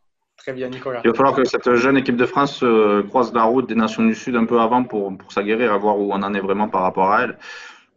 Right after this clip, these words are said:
Speaker 2: Mais, euh, vraiment, euh, cette génération, euh, elle a peur de personne, j'ai l'impression.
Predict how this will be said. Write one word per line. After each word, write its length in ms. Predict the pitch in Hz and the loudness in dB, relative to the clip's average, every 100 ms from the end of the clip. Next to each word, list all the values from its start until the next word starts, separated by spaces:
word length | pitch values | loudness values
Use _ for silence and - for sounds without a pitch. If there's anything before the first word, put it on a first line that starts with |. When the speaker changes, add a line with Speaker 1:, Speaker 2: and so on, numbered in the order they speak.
| _ | _
Speaker 2:
Mais, 300 | 107 117 131 | 0 2 4
euh, 480 | 117 104 101 98 95 | 2 2 2 2 0
vraiment, 400 | 101 117 123 107 | 0 0 0 -2
euh, 140 | 95 | -4
cette 240 | 90 95 87 | -6 -10 -8
génération, 520 | 92 90 92 - 110 | -8 -8 -8 -10 -12
euh, 200 | 87 80 76 71 - _ _ 80 | -12 -14 -20 -20 -20 _ _ _
elle 80 | 80 | -20
a 40 | - | -20
peur 160 | 78 | -20
de 60 | 80 | -16
personne, 380 | - - 123 92 | -14 -8 -8 -8
j'ai 80 | |
l'impression. 380 | 85 - _ - | -16 -18 _ -20